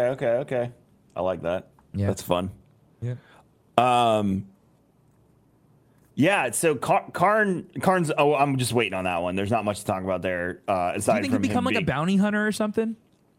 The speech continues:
Speaker 1: I don't know. I, I, I don't know where they're going. I need to know who the uncle is before I start making assumptions. But I have a feeling the uncle's either someone we know or maybe someone from,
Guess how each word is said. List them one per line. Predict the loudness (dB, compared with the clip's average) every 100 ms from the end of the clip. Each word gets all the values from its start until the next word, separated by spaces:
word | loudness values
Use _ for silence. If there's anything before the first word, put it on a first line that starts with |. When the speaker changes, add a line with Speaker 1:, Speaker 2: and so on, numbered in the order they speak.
| -20 -18 -8
Speaker 1:
I | -4
don't | -2 -2 -2
know. | 0 0 0 0 -2 -6 -6
I, | -4 -4
I, | -4 -4 -4
I |
don't | -2 -2 0
know |
where | 0
they're | 0
going. | 0 0 0
I | 0
need | 0
to | 0
know | 0 0
who | 0
the | 0
uncle | -2 -2 0
is | -2 -4
before | -8 -2 -2
I |
start | -2 -4
making | -4 -6 -6
assumptions. | -6 -6 -4 -2 -2 -4 -12 _ _ _ 0
But | 2
I | 4
have | 2 0
a |
feeling | 0 0 0 0
the | 0
uncle's | 0 0 0
either | 0 0
someone | 0 0 0
we | 0
know | 0 2 2 2 2 0 -2
or | -2 0
maybe | 0 0 -2
someone | -2 -2 0 -2 -2
from, | -6 -2 0 0 0 0 -2